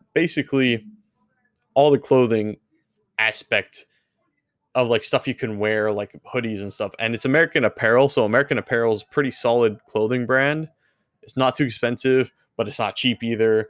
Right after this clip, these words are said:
So it's got that nice blend of actual stuff. Uh, there's a couple things that aren't offered there, so that's why I had the two stores running. Uh, and I don't get the full amount. I get a percentage.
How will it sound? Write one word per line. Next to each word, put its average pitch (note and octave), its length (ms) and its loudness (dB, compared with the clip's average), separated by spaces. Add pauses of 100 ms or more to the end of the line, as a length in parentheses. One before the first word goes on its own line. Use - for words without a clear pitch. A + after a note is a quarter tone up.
(160)
So A2+ 160 0
it's G#2+ 120 -2
got C#3 240 0
that A2+ 160 0
nice G#2+ 280 -4
blend G#2 580 -2
of G#2 440 -2
actual G#2 400 -6
stuff. - 420 -2 (580)
Uh, B2+ 140 4
there's C3 180 4
a - 40 -20
couple F3+ 180 2
things D#3 240 0
that C#3 140 0 (340)
aren't B2 220 0
offered C#3+ 340 -2
there, D#3 200 4
so B2 120 -6
that's G#2 160 -2
why A#2 120 0
I A2 40 0
had A2+ 160 -2
the G2 80 -4
two A#2 280 -6
stores C3 460 0
running. C#3 500 -2
Uh, G#2+ 380 2
and A2 180 -2
I A2 80 0
don't A#2+ 200 -2
get - 180 -4 (100)
the - 80 -18
full A#2 220 0
amount. A2+ 340 -2
I G#2+ 100 0
get G2 260 -2
a G2 160 -4
percentage. A2+ 760 -8